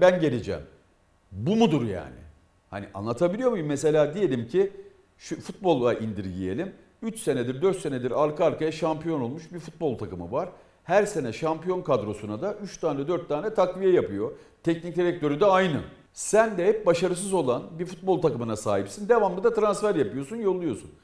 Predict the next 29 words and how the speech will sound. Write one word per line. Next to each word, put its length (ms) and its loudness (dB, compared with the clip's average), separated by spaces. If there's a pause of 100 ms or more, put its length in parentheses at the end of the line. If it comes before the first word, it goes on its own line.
(120)
Şimdi 340 -4
bir 80 -2
gün 320 -4 (300)
umudun 360 0
o 180 0
ki 300 -2 (460)
o 120 2
maçı 260 2
sen 280 4
de 160 2
bir 100 -2
gün 180 -4
kazan, 540 4
o 100 4
rakibi 320 2
alt 340 6
et, 200 -2
sen 240 0
şampiyon 460 0
ol. 100 -12 (240)
Ne 100 4
yapman 360 6
gerekiyor? 480 0 (380)
Öncelikli 540 0
olarak 420 0
istikrarlı 580 -4
bir 120 -10
kadro 380 2
kuracaksın. 580 -6